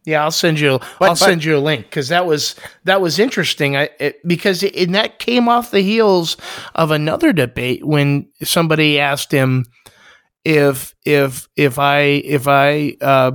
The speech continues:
Speaker 1: parted an ocean in Jesus's name, would that be evidence for something supernatural? And he said no. And then he asked him, "What if I cut someone's head off here, or cut your head
Speaker 2: Uh,
Speaker 1: off,
Speaker 2: uh-huh.
Speaker 1: and then reattached it?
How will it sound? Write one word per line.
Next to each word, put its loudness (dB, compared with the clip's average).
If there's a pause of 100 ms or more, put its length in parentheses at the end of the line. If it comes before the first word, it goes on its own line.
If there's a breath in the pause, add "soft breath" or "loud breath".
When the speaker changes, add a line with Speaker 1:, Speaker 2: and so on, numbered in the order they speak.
Speaker 1:
parted 0
an 0
ocean 2
in 0
Jesus's 0
name, -4 (640)
would 2
that 0
be 2
evidence -2
for -2
something -2
supernatural? -2
And -2
he 0
said -4
no. -2 (600 loud breath)
And -2
then 2
he 2
asked -2
him, -2 (400 loud breath)
"What 2
if -2
I 0
cut -4
someone's 0
head 0
off -2
here, -2 (800)
or -2
cut -4
your 2
head -2
Speaker 2:
Uh, -14
Speaker 1:
off, -20 (580)
Speaker 2:
uh-huh. -2
Speaker 1:
and 2
then 2
reattached -2
it? -4